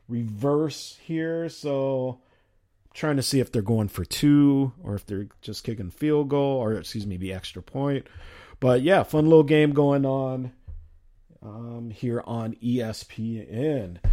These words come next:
All right. Let's talk playoff picture in the N F L. A F C, the Chiefs, number one seed, fourteen and one.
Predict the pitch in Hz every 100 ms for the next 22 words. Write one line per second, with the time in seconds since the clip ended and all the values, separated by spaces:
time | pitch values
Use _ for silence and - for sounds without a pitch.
0 | - - - 147 147 143 123 101 - -
1 | - _ _ _ _ _ _ _ _ _
2 | _ _ 139 160 156 147 - - - 139
3 | 139 131 - - _ _ _ _ - -
4 | - - 143 139 127 117 110 - - -
5 | 120 - 113 104 101 104 95 92 92 101
6 | 90 85 80 - - - - - - -
7 | - 175 170 156 - - 120 85 82 -
8 | 110 131 - - 185 190 170 - - -
9 | 127 147 151 147 143 139 - 135 131 123
10 | 170 165 160 151 143 135 120 120 120 120